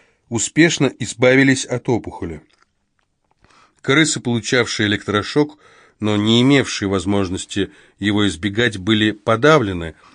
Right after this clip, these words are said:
Они не проявляли страха при вторжении в их клетку, потеряли аппетит и желание спариваться. Только двадцать три процента из этих крыс сумели выжить.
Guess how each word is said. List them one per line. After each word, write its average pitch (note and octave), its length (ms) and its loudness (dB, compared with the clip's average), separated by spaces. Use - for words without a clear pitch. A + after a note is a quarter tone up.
Они A#2 280 4
не B2 140 4
проявляли B2 640 2
страха A2+ 640 0
при F#2+ 160 -6
вторжении G#2 640 -2
в G2 80 0
их G2 140 -6
клетку, A#2 580 0
потеряли G#2+ 480 0
аппетит G2 640 -6
и G#2+ 80 -4
желание G#2 500 0
спариваться. F2 800 -6
Только A#2+ 380 0
двадцать A#2 540 0
три C3 160 2
процента A#2+ 640 0
из F2+ 160 -6
этих - 340 -8
крыс B2+ 280 0
сумели G2+ 440 -2
выжить. A2+ 480 -4